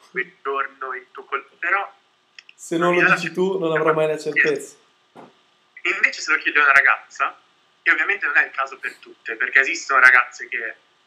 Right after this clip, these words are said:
Speaker 2: hanno molti pregiudizi, esistono ragazze che sono state cresciute in famiglie conservatrici, eccetera, eccetera. Però se tu a una ragazza dici, "Ah, ma sei, sei bi, sei lesbica?", è molto meno raro che si, che si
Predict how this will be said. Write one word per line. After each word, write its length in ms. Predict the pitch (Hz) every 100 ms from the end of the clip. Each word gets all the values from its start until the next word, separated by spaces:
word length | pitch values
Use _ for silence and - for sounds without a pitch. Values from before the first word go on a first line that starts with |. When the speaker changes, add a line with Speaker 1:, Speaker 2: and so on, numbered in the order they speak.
| _
Speaker 2:
hanno 300 | 135 139 135
molti 280 | 135 131 -
pregiudizi, 540 | 123 120 170 190 -
esistono 340 | 143 135 - 135
ragazze 340 | 131 139 -
che 80 | 131
sono 160 | 131 127
state 180 | 131
cresciute 340 | - 127 131 127
in 80 | 127
famiglie 640 | 123 127 127 120 117 120 _ _
conservatrici, 760 | - 135 139 127 120 160 185 -
eccetera, 280 | - - 135
eccetera. 400 | - 123 - 127
Però 120 | -
se 140 | 180 -
tu 60 |
a 40 | 165
una 80 | 151
ragazza 260 | 151 -
dici, 420 | 143 139 - 127 _ _ _ _ - _
"Ah, 160 | 262
ma 80 | 196
sei, 440 | 170 185 185 185 180
sei 180 | 175 165
bi, 240 | 196 156
sei 180 | - 165
lesbica?", 580 | 208 147 143 - 147 - _ _
è 80 | 147
molto 260 | 233 294 190
meno 180 | 156 135
raro 280 | 135 123 123
che 80 |
si, 220 | - - _
che 100 | -
si 100 | -